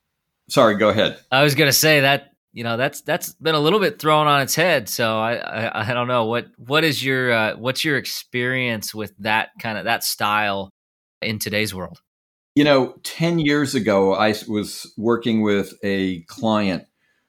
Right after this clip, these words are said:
Speaker 1: who had probably twenty-five years of general management experience. And he was very accustomed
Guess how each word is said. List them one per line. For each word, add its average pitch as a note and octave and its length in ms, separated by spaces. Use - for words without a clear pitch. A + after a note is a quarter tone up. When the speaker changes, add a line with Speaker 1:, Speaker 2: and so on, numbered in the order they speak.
Speaker 1:
who A#2 420
had G#2 680
probably C#3+ 480
twenty-five A2+ 680
years F#2 400
of F2 320
general G2+ 380
management F2+ 580
experience. D#2+ 760
And F2 140
he D3 100
was C3 200
very G2+ 460
accustomed E2+ 680